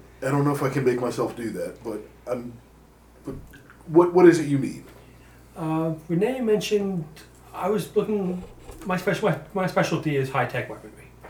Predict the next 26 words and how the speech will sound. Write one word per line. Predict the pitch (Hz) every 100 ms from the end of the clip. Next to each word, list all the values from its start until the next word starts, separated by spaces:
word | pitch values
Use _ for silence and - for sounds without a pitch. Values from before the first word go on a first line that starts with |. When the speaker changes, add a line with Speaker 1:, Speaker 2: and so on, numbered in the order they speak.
| - - - - - - - - - - -
Speaker 2:
in | - 147 135 160
most | 139 135
of | 127
its | 117
forms, | - 123 107 107 - - - - -
and | - 170 165
we | 180
had | 185 196
a | 175
request | 156 - 170 160 - - - - - - - - - - - - - - - - -
two | - 160
months | 180 -
ago | 208 214 214
now | 233 254 - - -
from | - - - 170 170
the | 160
police | - 190 -
department | - 139 151 131 123 -
asking | 156 139 131 156 139
about, | 131 123 117 - - - - -
um, | 123 123 120 113
some | - 139
electric | 120 113 - 175
guns. | 214 247 254 - - - -
Speaker 1:
Lady | 143 143 -
guns. | - -